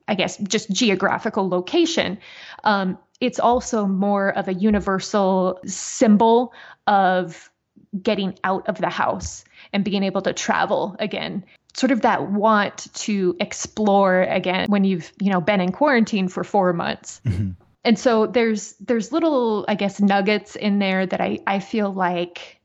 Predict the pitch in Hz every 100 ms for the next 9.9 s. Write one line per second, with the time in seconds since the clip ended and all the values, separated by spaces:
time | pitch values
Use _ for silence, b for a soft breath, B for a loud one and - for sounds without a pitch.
0 | - 208 190 180 214 - - _ _ _
1 | - 185 _ - 226 214 - 220 226 240
2 | 196 202 202 196 190 190 190 - 208 196
3 | 180 180 180 175 214 214 196 185 196 185
4 | 180 - 180 175 - 180 180 196 226 -
5 | - 214 180 180 - 214 196 202 - -
6 | - 113 202 - _ - 208 - 135 147
7 | - 165 165 143 160 143 - 156 139 -
8 | 190 175 147 127 120 117 _ _ - 117
9 | 123 - 127 117 117 113 117 110 104